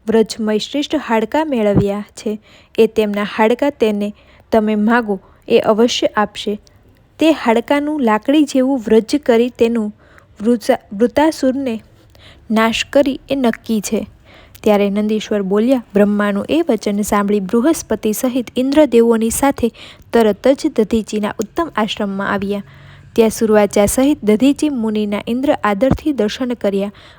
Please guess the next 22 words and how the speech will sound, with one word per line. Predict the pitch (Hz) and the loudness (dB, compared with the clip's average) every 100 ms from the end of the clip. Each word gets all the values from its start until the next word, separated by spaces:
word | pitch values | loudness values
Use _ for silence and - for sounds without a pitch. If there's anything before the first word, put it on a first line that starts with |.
| _ | _
અને | 202 | -6
બે | 190 208 214 | -2 0 0
હાથ | - 214 208 220 | 0 -4 -2 -4
જોડી | 202 220 254 | 0 0 0
નમ્ર | 285 202 208 202 | 0 -2 0 0
થઈ | 196 - 285 | 0 -2 -2
દેવો | 214 214 277 | 0 2 2
સહિત | 311 254 277 - - | 0 -2 -2 -4 -8
ઇન્દ્રો | 269 247 214 - - - - | -6 -4 -4 -6 -20 -4 0
તેમનું | 233 240 302 | 0 0 -2
નમન | 220 202 202 | 0 0 -2
કર્યું. | 196 202 202 202 208 - _ - _ _ 220 | -2 -4 -2 -4 -6 -12 _ -20 _ _ -2
જ્ઞાનીમાં | 214 214 208 202 196 | 0 0 0 -2 -4
શ્રેષ્ઠ | 190 - 294 - - | -6 -2 -2 -2 -4
એ | 240 220 | 0 2
દધીચી | 190 196 294 302 294 | 0 2 2 2 -2
મુનિએ | 277 247 277 247 202 208 - - _ | -2 -4 -2 -4 -4 -8 -16 -20 _
તે | 349 | 0
દેવોને | 285 233 247 254 254 | 0 2 2 2 0
અભિપ્રાય | - 196 226 - 226 214 | -4 -2 -2 0 0 0
જણાવી | 190 202 220 269 262 | -2 -4 -2 -2 -2
ગયા, | 208 202 | -2 -4